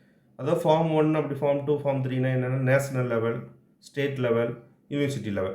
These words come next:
அந்த மாதிரி மார்க்ஸ் வந்து அவங்க பிரிச்சிருப்பாங்க. அதை பொறுத்து உங்களுக்கு மார்க் வரும்.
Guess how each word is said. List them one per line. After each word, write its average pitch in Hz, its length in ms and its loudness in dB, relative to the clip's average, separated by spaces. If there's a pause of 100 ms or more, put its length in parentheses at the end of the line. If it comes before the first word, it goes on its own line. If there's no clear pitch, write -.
அந்த 131 160 -2
மாதிரி 131 280 2
மார்க்ஸ் 127 400 -2
வந்து 113 160 -2
அவங்க 107 180 -2
பிரிச்சிருப்பாங்க. 107 600 -8
அதை 127 220 0
பொறுத்து 127 240 -2
உங்களுக்கு 107 320 -2
மார்க் 104 260 -2
வரும். - 180 -6